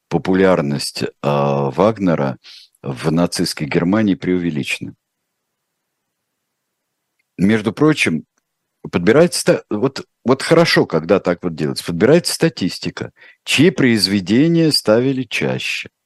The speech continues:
Верди гораздо чаще. А играли с симфонической музыкой, играли Бетховена гораздо чаще. А если уж говорить о том, что играли, а, в ла-, а, а,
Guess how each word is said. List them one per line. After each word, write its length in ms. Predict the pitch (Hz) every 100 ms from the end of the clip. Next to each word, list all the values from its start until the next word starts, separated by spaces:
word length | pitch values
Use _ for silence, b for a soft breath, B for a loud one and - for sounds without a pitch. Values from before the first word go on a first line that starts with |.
| _ _ -
Верди 380 | 73 120 123 -
гораздо 460 | 62 - 62 65
чаще. 540 | - 82 87 - - _ _ _ _ _ _ _ - -
А 200 | 92 98
играли 560 | 120 90 113 123 120 95
с 80 | -
симфонической 680 | 98 90 104 123 - - 98
музыкой, 400 | 85 78 - 85
играли 260 | 98 98
Бетховена 580 | 85 90 - 117 113 76
гораздо 420 | 65 73 92 87
чаще. 560 | 82 - 65 - - - _ _ _ _ B B -
А 80 | 92
если 260 | 117 -
уж 120 | 117
говорить 380 | 117 117 120 117
о 80 | 117
том, 240 | - 120
что 260 | 104 - 107
играли, 420 | 92 110 101 95 B B B B -
а, 260 | 87 87
в 140 | 80 85
ла-, 580 | 92 92 90 87 87 82
а, 500 | 82 82 82 82 78 76 - _ -
а, 420 | 78 78 78